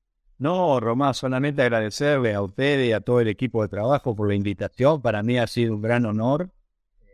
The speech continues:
Y la verdad que, como vos decís, también ha sido algo muy, muy ameno, muy lindo. Quedo a disposición de ustedes,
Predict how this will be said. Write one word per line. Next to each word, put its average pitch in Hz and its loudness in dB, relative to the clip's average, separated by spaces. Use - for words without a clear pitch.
Y 107 -4
la 104 2
verdad 127 2
que, 139 -2
como 107 -2
vos 123 2
decís, 139 0
también 120 0
ha 110 -2
sido 120 0
algo 117 0
muy, 117 -10
muy 117 -12
ameno, 135 -2
muy 117 -6
lindo. 143 0
Quedo 123 2
a - 2
disposición 113 -4
de 113 -4
ustedes, 139 0